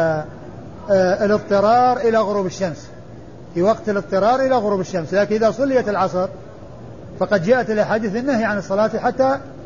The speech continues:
بعد صلاة العصر حتى تغرب الشمس، وهذا هو الذي ترجم له المصنف النهي عن الصلاة، ولكن الحديث الذي معنا لا دلالة فيه على نفس الترجمة، لكن فيه الدلالة على النهي عن الصلاة عند الغروب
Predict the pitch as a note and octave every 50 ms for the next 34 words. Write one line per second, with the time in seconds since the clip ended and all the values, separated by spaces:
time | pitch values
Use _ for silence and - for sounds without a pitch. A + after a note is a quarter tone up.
0 | - - - - - - - G#3 A3 A#3 A3+ E3+ G#3+ A3+ F#3+ G#3+ A3 C4+ B3+ G#3+
1 | A3+ G#3 - A#3 C4 A#3 A#3+ A3 G#3 G3 E3+ - F3 D3+ B2+ - - - - -
2 | - - - - - - - - - - - D#3+ D3 F3 A3 A#3 A3+ G#3+ A#3 A3+
3 | A3 G#3+ G3+ - A3 A3 F#3+ G#3+ G#3 G#3 G3+ F3+ F3+ F#3+ F#3 E3+ F#3+ G3 F#3+ F3+
4 | D#3+ F3 - A3+ G3 G3 F#3+ G3 F3 F3+ - - F#3 G3+ A#3+ C4+ C4 - - -
5 | - - - - - - - - - - F#3+ G3+ G#3 G3 G3 G#3 G#3 G3+ G3+ G3
6 | E3+ - F3+ F#3 A3 G#3 D3 F#3+ G3+ F#3+ F#3+ F3+ F#3 G3 A3 F#3 G3+ G#3 G#3 G3
7 | G#3 A#3 A3+ G3 G#3+ G#3 G3+ G3 F#3+ - F3 D#3+ E3 F#3+ F#3 E3+ E3 E3+ F#3 -
8 | - - - - - - - - - C#3+ C#3 D3+ F#3 F#3 F#3 F#3 F#3 F#3 F#3+ -
9 | - - - - - - - F#3+ F#3+ - - E3+ D#3+ - F3+ E3+ C#3+ F3 F3+ E3
10 | D3 A2+ - - - - - - - - - - D#3+ F3 F3+ - F#3+ F#3 D#3 A3
11 | A3 G#3 D#3+ F#3 F#3 G#3+ A3 G#3 F#3+ E3 D#3 F3+ F#3 F#3+ G3+ A#3 A3 A3+ A#3+ A#3+
12 | F3+ G3 G3+ G3 - G3+ G3+ A#3 A3 - G3 G3 F#3+ F#3+ F#3+ E3+ E3+ F#3 G3+ A#3
13 | B3+ C4+ C4+